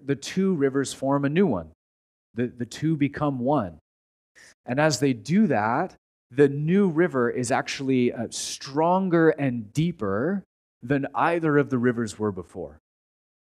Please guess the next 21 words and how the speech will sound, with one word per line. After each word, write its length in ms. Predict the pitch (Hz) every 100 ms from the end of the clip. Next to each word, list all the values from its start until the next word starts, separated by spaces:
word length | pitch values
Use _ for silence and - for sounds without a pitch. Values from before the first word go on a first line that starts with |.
| -
All 360 | 151 170 180 180
of 140 | 131
the 80 | 147
boats 580 | 147 151 120 - - -
that 160 | 147
were 120 | 143
on 140 | 135 139
those 240 | 123 104
rivers 300 | 127 113 104
sort 180 | - 120
of 140 | 117 - _
rise 680 | 107 110 113 143 156 151 -
together 880 | - 104 127 135 101 101 151 - - _ _ _ _ _ _ _
in 160 | 135 135
the 80 | 123
confluence 1160 | - - 175 190 175 127 104 107 165 - - - _ _ _ _
of 200 | 131 104
those 340 | 113 139 139 -
two 280 | - 131 123
rivers 640 | 117 110 113 110 101 - _ _ _ _
becoming 680 | 117 107 120 113 107 101